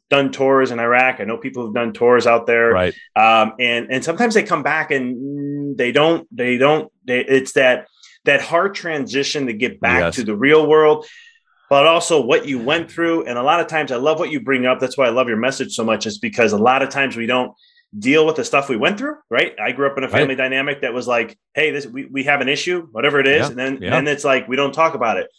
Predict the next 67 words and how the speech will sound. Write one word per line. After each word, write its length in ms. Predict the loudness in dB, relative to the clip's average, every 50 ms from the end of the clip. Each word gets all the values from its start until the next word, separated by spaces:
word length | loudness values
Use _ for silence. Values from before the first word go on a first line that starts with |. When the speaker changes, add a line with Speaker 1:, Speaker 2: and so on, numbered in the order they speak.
| _ _
Speaker 1:
We're 220 | -14 -8 -6 -4 -2 -2 -2
Speaker 2:
Exactly. 460 | 0 0 0 2 2 2 2 0 0
Speaker 1:
fine. 80 | -2
Let's 180 | -4 -4 -4 -4
just 160 | -6 -8 -6
move 160 | -6 -6 -4
forward." 380 | 0 2 2 2 2 0 -4 -8 _ _ _ _ _ _ _ _
And 160 | -4 0 0 2
it 60 | 4
was 160 | 4 4 4
Speaker 2:
Exactly. 260 | 2 2 2 2 -2
Speaker 1:
like, 120 | -4 -10 _ _ _ _ _
"Uh, 640 | -6 -2 -2 0 0 0 0 0 -2 -2 -2 -2 -4
hold 200 | -2 -4 -2 -2
on 140 | -2 -4 -4
here. 260 | -6 -8 -8 -10 -10 _
Let's, 240 | 0 0 2 2 2
Speaker 2:
<laughs> 0 |
Right. 280 | 2 2 2 2 2 0
Speaker 1:
there's 120 | 0 -2
a 40 | 0
white 200 | 2 2 4 4
elephant 340 | 4 4 4 2 0 0 -2
in 80 | 0
the 80 | -2 -2
room. 160 | -2 0 2
Speaker 2:
You 80 | 4 4
Speaker 1:
Why 60 | 4
don't 100 | 4 2
Speaker 2:
not 60 | 2 2
Speaker 1:
we 60 | 0
Speaker 2:
think 140 | 0 0 0
Speaker 1:
address 140 | 0 0 2
Speaker 2:
that 40 | 0
Speaker 1:
it?" 40 | 0
Speaker 2:
has 160 | -2 -2 0
an 60 | -2
effect 360 | -2 -2 0 0 -2 0 0
on 200 | 0 0 0 0
you 220 | 0 0 0 0 0
and 80 | 0
how 140 | -2 -2 -2
you're 160 | -2 -2 -2 -4
going 140 | -4 -6 -6
to 60 | -6
perform 480 | -8 -8 -8 -6 -2 -2 0 0 0
as 160 | 0 -2 -2 -4
you 60 | -6
get 120 | -6 -4 -4
older? 340 | -2 -4 -2 -2 -2 -4 -2
It 160 | -4 -4 -4
does, 300 | -2 -4 -4 -4 -8 -8
right? 200 | -6 -4 -4 -4 -2
That's 180 | -4 -4 -4 -6
what 80 | -8
you 100 | -6 -4
were, 140 | -4 -4 -4 -4
you 120 | -4 -2
were 80 | -2 -4
feeling 340 | -2 -2 -2 -2 0 -2 -4
that. 160 | -4 -8 -8
You 60 | -8
were 80 | -4 -2
noticing 380 | 0 0 0 -2 -6 -6 -10
that. 160 | -10 -10 -12 -12 _ _ _ _ _ _ _ _ _ _ -10 -6
Speaker 1:
Oh, 200 | -4 -4 -4 -4
massively. 580 | -4 -2 -2 -2 -2 -2 -2 -4 -6 -6 -6